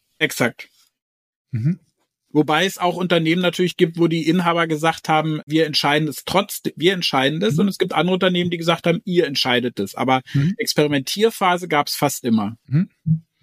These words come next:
Speaker 2: Gab's auch eine, ich sag mal, ich hab jetzt einen Bekannten in der Schweiz, die gerade dabei sind, die Vier-Tage-Woche einzuführen, bei vollem Lohnausgleich, aber bei vierzig Stunden.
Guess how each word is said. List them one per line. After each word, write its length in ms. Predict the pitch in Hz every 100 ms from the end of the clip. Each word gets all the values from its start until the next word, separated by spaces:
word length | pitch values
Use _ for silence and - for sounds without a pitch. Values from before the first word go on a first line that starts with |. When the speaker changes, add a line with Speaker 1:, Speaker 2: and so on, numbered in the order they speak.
| _ _ _ _ _ _
Speaker 2:
Gab's 340 | 131 151 -
auch 240 | 170 180 170
eine, 480 | 165 156 151 147 - _
ich 160 | - 143
sag 220 | 165 151
mal, 280 | 160 151 151
ich 140 | 135
hab 100 | 165
jetzt 260 | 165 147 -
einen 460 | 151 147 143 123 135 _ _ _ _ _ _ 202 _ _ 123 _ _ -
Bekannten 420 | 131 147 160 143
in 100 | 135
der 100 | 123
Schweiz, 400 | - 131 220 -
die 100 | 165
gerade 280 | - 151 151
dabei 300 | 135 135 147
sind, 140 | 147
die 60 | 139
Vier-Tage-Woche 760 | 151 - 139 139 139 127 139 - - - _ _ _
einzuführen, 1200 | 135 156 160 - 175 - 175 185 190 185 185 170 _ _ _
bei 120 | - 120
vollem 320 | 127 110 113
Lohnausgleich, 880 | 143 185 190 - - 180 196 208 -
aber 320 | 143 143 180
bei 180 | 151 147
vierzig 420 | - 151 - 165
Stunden. 520 | - 139 117 - 101